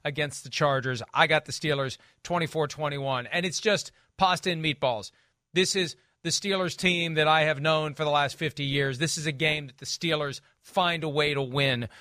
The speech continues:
when people are writing them off, when they're four and a half point underdogs. I just, I just sense that the Steelers find a way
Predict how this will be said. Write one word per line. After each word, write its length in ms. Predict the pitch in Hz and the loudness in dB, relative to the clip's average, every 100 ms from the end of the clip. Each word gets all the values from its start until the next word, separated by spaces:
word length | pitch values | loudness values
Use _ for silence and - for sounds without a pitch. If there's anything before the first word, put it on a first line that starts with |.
| - | -14
when 260 | - 156 151 | 0 2 2
people 340 | 147 165 156 | -2 -4 -2
are 80 | 143 | -2
writing 340 | 143 143 139 135 | 2 2 0 -4
them 140 | 135 | 0
off, 300 | 135 123 - | 2 2 -2
when 100 | 151 | -4
they're 120 | 143 | -4
four 220 | 135 160 | -4 0
and 80 | 147 | 0
a 40 | 131 | 2
half 200 | 135 - | 0 0
point 220 | 147 139 | -4 -2
underdogs. 460 | 127 123 127 127 | -2 0 0 0
I 80 | 143 | -2
just, 300 | 131 139 - _ - - | -4 -6 -10 _ -20 -6
I 120 | - | -2
just 260 | 156 160 - - _ _ _ _ _ _ | 0 -2 -10 -20 _ _ _ _ _ _
sense 720 | - - 196 156 - - - - _ - | -4 2 4 2 -4 -8 -10 -18 _ -8
that 140 | 147 - _ _ _ _ | -8 -8 _ _ _ _
the 120 | 160 | -6
Steelers 600 | 151 185 170 151 143 - - _ | -2 0 2 2 -2 -6 -12 _
find 340 | - 165 151 | 0 2 2
a 40 | |
way 380 | 139 135 127 123 | 0 2 2 0